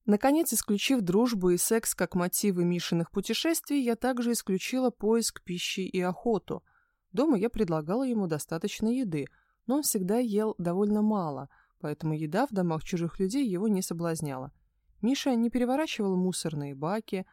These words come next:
поскольку его не интересовало их содержимое.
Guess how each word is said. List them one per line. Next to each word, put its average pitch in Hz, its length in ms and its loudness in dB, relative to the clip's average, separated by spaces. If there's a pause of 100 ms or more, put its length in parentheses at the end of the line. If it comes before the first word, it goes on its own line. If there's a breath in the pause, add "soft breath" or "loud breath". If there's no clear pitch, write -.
(240 soft breath)
поскольку 180 500 -4
его 240 260 0
не 220 180 2
интересовало 185 720 -2
их 190 140 -4
содержимое. 190 680 -2